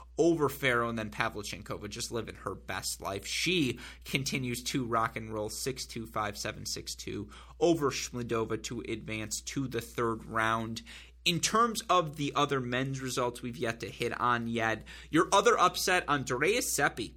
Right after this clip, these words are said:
first third round at a slam since twenty nineteen. He knocks off Hubi Hurkacz two six, six four, six four, seven six. He just went down swinging.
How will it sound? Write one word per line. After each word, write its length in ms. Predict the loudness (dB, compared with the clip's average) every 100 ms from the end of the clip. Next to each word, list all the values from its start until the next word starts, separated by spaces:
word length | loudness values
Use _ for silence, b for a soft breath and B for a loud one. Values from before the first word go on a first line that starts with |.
| -10
first 360 | 2 4 4
third 180 | 4 4
round 220 | 4 2
at 80 | 0
a 60 | 0
slam 340 | 0 -2 -2
since 320 | -4 -4 -4
twenty 320 | -6 -6 -6 -4
nineteen. 540 | -4 -4 -6 -8 -8
He 180 | -6 -4
knocks 380 | 0 0 0 -2
off 260 | -2 -2 -8
Hubi 240 | -12 -12
Hurkacz 640 | -4 -2 0 0 0 -2 -10
two 220 | -10 -4
six, 480 | 0 0 0 -2 -2
six 200 | -2 -4
four, 280 | -6 -6 -4
six 400 | -2 -2 -4 -6
four, 240 | -6 -4
seven 400 | -2 -4 -4 -8
six. 640 | -6 -2 2 2 0 -4 B B B B
He 100 | -6
just 240 | -2 0 0
went 140 | 2
down 180 | 4 4
swinging. 460 | 2 0 -2 -4